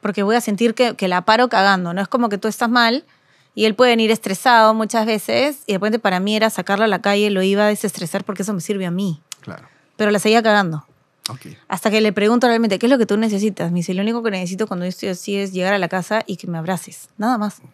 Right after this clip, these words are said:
Speaker 1: Pero como está en mi, perdón las palabras, pero como está enmierdado, como cualquier persona que viene con temas,
Speaker 2: Claro.
Speaker 1: no me lo va, no, no te voy a decir, "Abrázame", ¿no? Pero ya sé.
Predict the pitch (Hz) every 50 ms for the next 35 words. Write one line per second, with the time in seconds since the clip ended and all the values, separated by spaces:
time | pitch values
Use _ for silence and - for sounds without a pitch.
0 | _ _ _ _ _ _ _ _ _ _ _ _ - 208 190 220 226 226 214 -
1 | - 277 277 294 311 330 339 320 - 240 240 233 233 226 - 208 233 220 226 233
2 | 247 233 226 220 226 214 202 180 190 190 175 190 190 165 - 262 262 277 277 269
3 | 269 269 294 285 254 226 214 214 220 277 277 240 214 202 190 196 196 196 220 214
4 | 226 220 - 240 233 240 214 202 202 208 208 208 220 214 - - 202 196 196 185
5 | 175 - _ _ _ _ 254 254 240 233 233 233 220 - - - - _ _ -
6 | 92 85 - - - - - _ _ _ _ _ _ - 208 233 269 269 254 240
7 | 240 254 247 233 240 247 262 285 285 285 269 247 254 285 269 - 285 285 294 226
8 | 311 311 277 214 254 320 330 - - 233 185 190 180 180 190 196 196 208 240 240
9 | 220 214 - - 180 190 254 254 226 - - 277 240 196 180 175